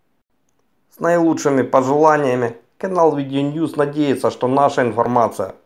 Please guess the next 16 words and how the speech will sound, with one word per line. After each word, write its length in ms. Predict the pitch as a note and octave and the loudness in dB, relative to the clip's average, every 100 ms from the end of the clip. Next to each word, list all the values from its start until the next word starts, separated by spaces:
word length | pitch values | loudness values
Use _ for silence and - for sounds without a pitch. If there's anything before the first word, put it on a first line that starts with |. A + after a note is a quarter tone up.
| - | -6
была 240 | F3+ D#3+ | 0 2
для 160 | C3 C3 | 4 4
вас 160 | A#2+ A2+ | 2 2
полезной 640 | C#3 D3 D#3+ C3 C3+ B2 - _ | 0 2 2 2 0 -4 -8 _
и 120 | F3 | -6
интересной. 680 | D3+ C3 B2+ A#2 G#2 - - _ _ _ _ _ _ | -6 -2 -2 0 -2 -6 -20 _ _ _ _ _ _
Смотрите 400 | E3 D#3 E3 D3+ | -4 -2 -4 -2
нас 240 | C3+ A#2 - | 0 0 0
на 120 | C3 | -2
видео, 540 | D3 D3 C#3 C3 - - _ _ | 0 0 2 0 0 -16 _ _
ставьте 380 | - F#3 D3 C3 | 0 0 2 2
лайки, 500 | B2+ B2 A#2+ - - _ _ _ _ | 6 6 4 -2 -16 _ _ _ _
комментируйте 680 | B3+ B3+ G#3 A3 F3+ D#3 D3+ | -4 -2 0 2 2 2 0
увиденное 580 | C#3+ D3 C#3 C3+ C3 C3 | -2 -6 0 2 4 4
и 80 | |
услышанное, 800 | C3+ C3 F3+ D#3+ D3 C3+ B2 - | 2 0 -2 0 0 2 0 -4